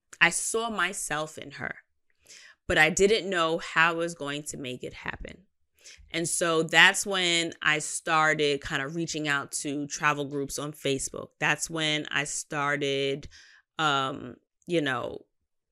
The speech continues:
posting on Facebook, kind of asking my immediate friend group, like, "Oh my God, like, could it be?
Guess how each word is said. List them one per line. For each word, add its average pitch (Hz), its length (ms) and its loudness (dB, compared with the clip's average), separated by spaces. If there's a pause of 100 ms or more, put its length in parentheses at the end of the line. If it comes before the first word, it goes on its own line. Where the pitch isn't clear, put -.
(920)
posting 185 500 -2
on 151 140 -6
Facebook, 165 720 0
kind 151 240 -2
of 143 160 -4
asking 147 640 -2
my 139 600 -4
immediate 156 440 -2
friend 156 380 -4
group, 139 300 -6
like, 131 320 -4
"Oh 160 100 -12
my 160 180 -8
God, 151 440 -6
like, 139 340 -8 (2250)
could - 220 -4
it 180 120 -4
be? 196 340 -4